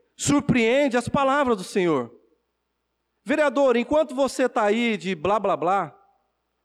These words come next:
ajuda a trabalhar, vai correr atrás de recursos, fazer alguma coisa. Vereador Tucci, mudou agora a função? É o vereador que executa?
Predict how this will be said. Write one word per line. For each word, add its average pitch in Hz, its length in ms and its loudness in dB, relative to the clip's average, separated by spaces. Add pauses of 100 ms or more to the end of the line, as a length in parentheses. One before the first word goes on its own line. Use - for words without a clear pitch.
(120)
ajuda 254 380 -2
a - 40 -4
trabalhar, 240 540 0
vai 247 180 0
correr 254 280 0
atrás 226 360 -2
de 208 80 -4
recursos, 220 680 -4
fazer 233 300 0
alguma 254 300 0
coisa. 202 440 0 (1120)
Vereador 277 320 2
Tucci, 269 400 0
mudou 240 360 2
agora 226 240 2
a 208 40 -2
função? 226 440 0
É - 20 2
o 214 60 2
vereador 226 360 2
que 247 60 -2
executa? 233 580 -2